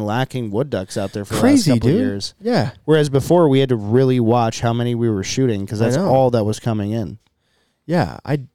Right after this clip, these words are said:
Speaker 2: doubled or tripled on wood ducks a couple years ago.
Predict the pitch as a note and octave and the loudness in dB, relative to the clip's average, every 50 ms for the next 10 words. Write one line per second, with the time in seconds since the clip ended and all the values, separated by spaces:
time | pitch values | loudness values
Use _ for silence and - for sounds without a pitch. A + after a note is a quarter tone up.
0 | _ _ _ - B2 D3 E3+ F#3+ F#3 E3+ C#3 - - - C#3 C3+ - F#3 F3+ F#3 | _ _ _ -2 0 2 2 2 2 2 0 0 0 -2 -2 -2 0 -2 -2 -2
1 | F#3 F#3 F3+ F#3 F#3+ F#3 G3 G3+ G3+ - - - - F#3+ - G3+ G#3 G#3+ G#3+ G#3+ | -2 -2 -2 -4 -4 -4 -4 -6 -6 -8 -8 -8 -8 -6 -4 -4 -4 -4 -4 -4
2 | A3 A3 A3+ A#3 | -6 -4 -6 -6